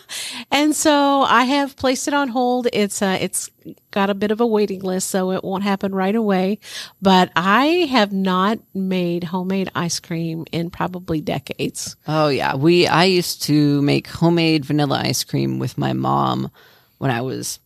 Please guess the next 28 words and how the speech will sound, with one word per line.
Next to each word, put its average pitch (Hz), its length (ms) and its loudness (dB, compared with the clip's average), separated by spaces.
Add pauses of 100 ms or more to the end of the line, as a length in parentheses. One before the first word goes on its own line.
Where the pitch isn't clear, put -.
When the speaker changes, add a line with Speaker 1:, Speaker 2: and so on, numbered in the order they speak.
(100)
Speaker 2:
maybe 160 800 4
in 123 80 0
elementary 127 480 -4
school, - 220 -10
maybe 123 260 -4
Speaker 1:
Mm-hmm. 113 60 0
Speaker 2:
even - 160 -6
younger 120 260 -6
than 120 140 -8
that. 120 340 -6
And 143 120 2
it 147 80 0
always 208 260 2
turned 180 240 -4
out 185 120 2
a 190 60 -2
little 196 200 -4
bit 196 140 -6
wrong. 196 340 -2
I 190 80 4
mean, 196 100 6
it 170 40 2
was 160 140 2
delicious, 151 480 2
but - 160 -6
there 240 80 2
Speaker 1:
Right. 220 60 4
Speaker 2:
was, - 180 -4